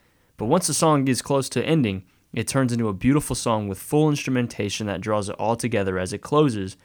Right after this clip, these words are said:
making it one of my favorites off of this album. There's something about the songwriting in this song that makes it much more powerful to me.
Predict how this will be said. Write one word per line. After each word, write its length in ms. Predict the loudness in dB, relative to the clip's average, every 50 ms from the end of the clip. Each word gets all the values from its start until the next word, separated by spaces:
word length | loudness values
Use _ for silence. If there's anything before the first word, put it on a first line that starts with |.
| _ _ _ _
making 320 | 2 2 4 4 4 4 4
it 120 | 4 4
one 120 | 2 0
of 100 | 0 2
my 120 | 2 0 0
favorites 420 | 0 -2 -2 -2 -2 -2 -4 -4
off 160 | -4 -4 -4
of 80 | -6 -6
this 200 | -6 -4 0 2
album. 320 | 2 2 2 0 -2 -10 -14 _ _ _ _ _ _ _ _ _ _ 0
There's 220 | 2 2 2 4
something 320 | 2 2 2 2 2 2
about 280 | 2 4 4 4 4 4
the 60 | 0
songwriting 640 | 0 2 4 6 6 6 6 6 6 6 6 4 4
in 120 | 4 2
this 140 | 2 0 0
song 400 | 0 2 2 4 4 2 2 2
that 180 | 2 0 2
makes 260 | 2 2 0 0 0 -2
it 80 | -4
much 320 | 0 0 0 0 0 0 0
more 220 | 0 2 2 0
powerful 420 | 0 0 0 0 -2 -2 -4 -6
to 80 | -6 -6
me. 220 | -8 -8 -10 -12